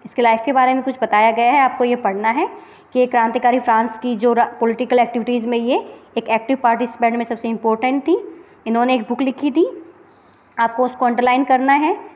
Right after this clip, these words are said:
कौन सी लिखी थी? ये देखिए है कि Declaration of Rights for Men and Citizens, पुरुष और नागरिक अधिकार घोषणा पत्र का इन्होंने विरोध किया था,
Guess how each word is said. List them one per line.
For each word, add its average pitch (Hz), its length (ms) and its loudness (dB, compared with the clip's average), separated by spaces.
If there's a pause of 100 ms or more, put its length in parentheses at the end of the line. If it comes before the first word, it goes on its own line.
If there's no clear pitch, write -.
(360)
कौन 240 180 0
सी 247 100 -2
लिखी 262 240 -2
थी? 269 80 -2
ये 262 120 0
देखिए 254 360 0
है 269 200 2 (440)
कि 269 60 -2
Declaration 294 420 2
of 311 200 2
Rights 233 260 0 (140)
for 262 120 0
Men 240 260 0
and 240 200 0
Citizens, 208 400 -4 (880)
पुरुष 277 280 2
और 254 120 2
नागरिक 240 340 2
अधिकार 226 300 2
घोषणा 208 280 -2
पत्र 226 240 -2
का 226 80 4
इन्होंने 220 260 0
विरोध 220 340 2
किया 269 180 4
था, 311 140 2